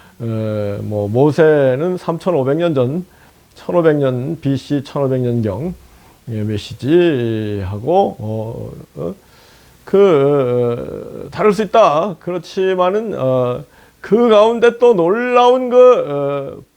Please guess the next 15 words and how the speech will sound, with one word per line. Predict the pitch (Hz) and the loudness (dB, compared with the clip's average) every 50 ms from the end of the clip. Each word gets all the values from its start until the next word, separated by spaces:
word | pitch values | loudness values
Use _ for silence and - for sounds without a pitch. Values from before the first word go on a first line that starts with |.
| _ _ _ - | _ _ _ -20
어, | - - 135 135 135 135 131 131 131 127 | -16 -10 -8 -6 -4 -2 -2 -2 -4 -4
원시복음과 | 127 131 151 185 214 220 220 220 220 180 - 240 220 190 208 196 196 185 170 151 147 | -2 0 0 2 2 2 2 2 0 2 2 2 4 6 4 4 4 2 2 2 2
같은 | 139 131 123 - 135 | 2 0 0 -2 -2
메시지가 | 135 143 135 - - - 143 131 | -2 -2 -2 -4 -4 -4 -2 -2
있기 | 123 104 | -2 -4
때문에 | 104 - 123 117 110 120 151 175 202 - - _ | -6 -6 -6 -4 -4 -2 -2 -2 -4 -4 -8 _
그걸 | - 151 156 | -8 -6 -2
완전히 | 147 135 143 151 165 151 | -2 0 2 2 2 2
버릴 | - 139 147 160 156 | 4 4 4 2 2
수는 | - 160 170 151 | 0 0 0 2
없는 | 147 160 165 | 2 2 2
건데요. | 160 135 117 101 113 151 226 - _ _ _ _ _ _ _ _ _ _ _ _ _ _ _ _ _ _ _ _ _ _ - | 2 0 0 -2 -6 -8 -8 -12 _ _ _ _ _ _ _ _ _ _ _ _ _ _ _ _ _ _ _ _ _ _ -8
어, | 123 120 127 135 | -4 0 0 2
여하튼 | 135 135 143 143 - 196 214 | 4 4 2 2 2 0 4
그, | 214 233 226 202 - | 4 4 4 4 0